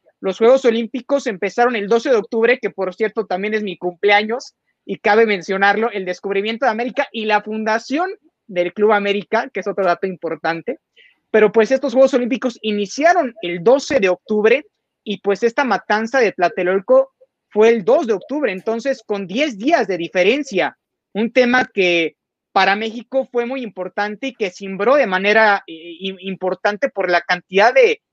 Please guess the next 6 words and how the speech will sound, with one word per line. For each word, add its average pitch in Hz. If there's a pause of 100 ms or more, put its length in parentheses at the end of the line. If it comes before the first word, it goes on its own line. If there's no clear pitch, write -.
(180)
estudiantes 196
que 180
fueron, 208 (320)
pues, 185
desafortunadamente 180
asesinados. 175